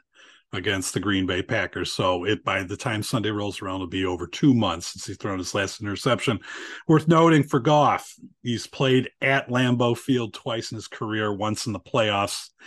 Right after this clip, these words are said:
on a January sixteenth. It'll be January, was it six, seven, eight? Yeah, it'll be the eighth when they play, uh, this weekend. He's oh and two. Um,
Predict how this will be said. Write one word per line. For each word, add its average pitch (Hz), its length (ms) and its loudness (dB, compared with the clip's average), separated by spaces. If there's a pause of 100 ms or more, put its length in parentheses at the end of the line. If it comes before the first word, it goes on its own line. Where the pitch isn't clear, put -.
(260)
on 113 80 -2
a 101 60 -2
January 104 500 0
sixteenth. 104 600 -4
It'll 90 120 -8
be 90 360 -2
January, 92 640 -4
was 85 240 -8
it 92 100 -16
six, - 280 -8
seven, 90 440 -8
eight? 95 220 0
Yeah, 92 180 2
it'll 92 120 -2
be 95 120 0
the 101 140 0
eighth 117 340 2
when 101 100 0
they 95 140 0
play, 101 400 0 (560)
uh, 95 160 0
this 117 240 2
weekend. 123 240 4
He's 131 100 6
oh 180 160 8
and 180 140 6
two. 151 300 2 (380)
Um, 110 480 -2